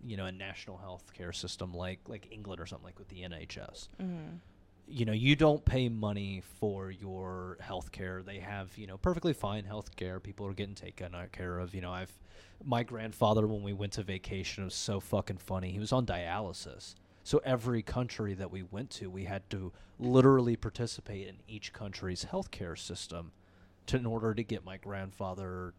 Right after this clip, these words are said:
Speaker 1: like, dialysis care because his kidneys, like, we literally took this dude, like, uh, like, at a point when he was, like, on dialysis, like, three days a week, and he wanted to go to Europe before he died, so we took him.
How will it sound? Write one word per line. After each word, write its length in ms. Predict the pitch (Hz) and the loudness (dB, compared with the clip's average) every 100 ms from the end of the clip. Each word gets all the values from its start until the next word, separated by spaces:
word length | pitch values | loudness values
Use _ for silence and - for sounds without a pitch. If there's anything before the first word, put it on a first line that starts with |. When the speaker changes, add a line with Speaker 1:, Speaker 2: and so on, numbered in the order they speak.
| - | -10
Speaker 1:
like, 200 | 92 - | -10 -8
dialysis 680 | 87 85 131 90 - - - | -8 -4 -4 -6 -8 -12 -12
care 220 | - 57 92 | -14 -14 -14
because 280 | - 92 | -14 -12
his 120 | 98 - | -12 -8
kidneys, 520 | 170 185 95 90 - - - - | -6 -6 -8 -10 -14 -18 -20 -6
like, 180 | 113 123 | -4 6
we 120 | 175 | 8
literally 460 | 202 254 226 165 147 | 12 12 12 12 10
took 300 | - 160 - | 8 6 6
this 160 | 117 | 2
dude, 340 | 110 117 110 107 | 4 4 4 2
like, 240 | 98 98 - - - - - - 131 | 0 -2 -12 -20 -20 -20 -20 -10 0
uh, 140 | 151 | 2
like, 340 | 113 113 - - - | 4 0 -2 -12 2
at 160 | 131 139 | 6 8
a 80 | 131 | 8
point 380 | - 127 120 110 | 6 6 6 4
when 160 | 110 | 0
he 140 | 104 113 | 2 2
was, 240 | 110 95 | 2 4
like, 180 | 101 - | 0 0
on 240 | 117 113 107 | -4 -4 -4
dialysis, 760 | 92 92 90 90 - 95 - | -2 0 0 0 -4 -8 -8
like, 180 | 87 - | -8 -10
three 500 | - 101 90 92 90 | -12 -8 -4 -4 -4
days 360 | 98 90 87 90 | -4 -4 -4 -8
a 40 | |
week, 360 | - 76 - 92 | -8 -12 -10 -8
and 80 | |
he 100 | 92 | -6
wanted 300 | 98 92 92 | -4 -4 -4
to 40 | 92 | 0
go 140 | 110 | 2
to 80 | 110 | 2
Europe 340 | 107 120 101 | 2 0 0
before 280 | - - 90 | -6 -12 -10
he 60 | 95 | -8
died, 300 | - - - | -8 -8 -10
so 160 | - - | -14 -16
we 80 | 113 | -6
took 220 | 156 | -6
him. 100 | - | -6